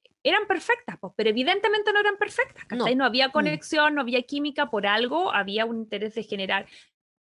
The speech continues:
Speaker 1: Tú puedes decir lo que quieras, sí, que no era como un cheating emocional, que, que era una amistad, pero yo como que siento que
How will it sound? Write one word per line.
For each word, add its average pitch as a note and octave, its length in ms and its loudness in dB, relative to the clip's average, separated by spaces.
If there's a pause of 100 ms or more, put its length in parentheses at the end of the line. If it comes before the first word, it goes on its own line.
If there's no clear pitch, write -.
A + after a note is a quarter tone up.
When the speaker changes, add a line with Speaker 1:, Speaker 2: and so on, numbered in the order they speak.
(340)
Speaker 1:
Tú C4+ 160 -6
puedes C4+ 200 0
decir B3+ 180 -8
lo B3+ 80 -4
que A#3+ 140 -6
quieras, F#3+ 320 -6
sí, F#3+ 200 -10
que G3+ 120 -6
no G3 100 -6
era G#3+ 260 -8
como G#3+ 180 -10
un G#3 100 -10
cheating A3 320 -8
emocional, G#3+ 720 -4
que, G#3 340 -6 (260)
que - 80 -4
era G#3 100 0
una A3 120 0
amistad, G#3+ 500 0
pero C4+ 160 -2
yo D4+ 420 -2
como C#4 260 -2
que C4+ 100 -8
siento C#4+ 340 -8
que - 280 -6